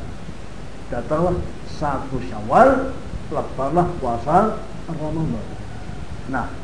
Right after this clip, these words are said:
berdasarkan hadis Nabi Muhammad sallallahu alaihi wasallam yang bukan hanya satu itu, tapi beberapa hadis, kesemuanya menjurus kepada masalah yang sedemikian itu, maka dunia Islam harus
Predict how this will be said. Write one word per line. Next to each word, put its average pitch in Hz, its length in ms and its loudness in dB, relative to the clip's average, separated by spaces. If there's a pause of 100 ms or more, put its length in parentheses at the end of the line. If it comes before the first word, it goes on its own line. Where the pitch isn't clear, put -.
(140)
berdasarkan 226 720 8
hadis 233 400 8
Nabi 226 160 8
Muhammad 220 480 6
sallallahu 214 400 8
alaihi 214 80 6
wasallam 214 160 8 (400)
yang 196 160 10 (160)
bukan 277 300 6 (100)
hanya 196 240 4
satu 190 320 4
itu, 240 320 2 (320)
tapi 185 240 10
beberapa 190 640 8
hadis, 226 320 6 (400)
kesemuanya 185 560 4
menjurus 170 400 4 (880)
kepada 170 640 6 (240)
masalah 170 640 4
yang 170 160 6
sedemikian 160 480 2
itu, 254 540 4 (260)
maka 175 480 2
dunia 262 400 8
Islam 175 480 4 (320)
harus 165 400 6